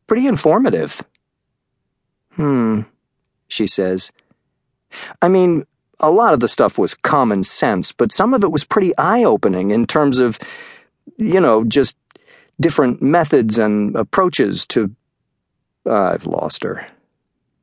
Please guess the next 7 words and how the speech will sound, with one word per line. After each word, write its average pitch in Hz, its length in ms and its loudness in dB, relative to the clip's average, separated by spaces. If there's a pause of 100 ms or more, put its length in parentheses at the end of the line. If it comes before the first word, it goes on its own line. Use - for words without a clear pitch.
(720)
"Benjamin, 127 560 0 (300)
I've 120 240 -2
taken 120 420 0
the 90 100 -6
class," 95 600 -4 (180)
she - 160 -6
says. 90 480 -6